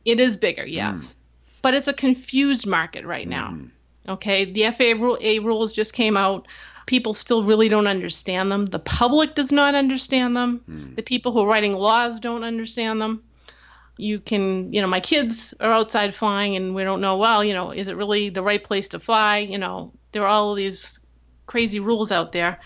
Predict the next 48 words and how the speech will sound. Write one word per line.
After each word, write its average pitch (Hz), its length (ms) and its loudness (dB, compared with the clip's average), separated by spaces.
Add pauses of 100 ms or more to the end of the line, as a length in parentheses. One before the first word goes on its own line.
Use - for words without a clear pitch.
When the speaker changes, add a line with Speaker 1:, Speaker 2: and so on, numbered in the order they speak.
Speaker 2:
Right. 156 260 -12 (180)
Speaker 1:
And 247 160 4
there 269 120 8
are 285 40 0
really 370 220 4
no 330 180 6
leading 294 300 2
experts 226 480 0
going 220 200 4
out 214 180 0
there 208 120 -2
saying, 202 300 -2
"Hey, 240 180 0
you 185 220 -6
know, 180 180 -6
listen 226 300 -2
to 214 40 0
me, 202 200 0
this 185 180 -6
is 190 100 -10
what 180 120 -6
we 180 100 -2
should 175 180 -8
be 185 80 -10
doing." 180 380 -2
There's 190 140 -2
a 202 40 0
lot 208 200 4
of 175 80 0
hobbyists 285 760 2
out 185 240 -6
there 180 320 -4 (400)
saying 202 300 0
these 185 160 -6
things, 196 200 -6
but 202 100 -6
there's 208 120 2
really 226 220 2
no 202 160 2
leading 196 320 0
experts. - 720 -6 (300)
So - 120 4
we 302 60 8
figured, 269 260 4
"Okay, 233 300 2
let's 214 220 -2
give 220 220 2
this, - 440 -4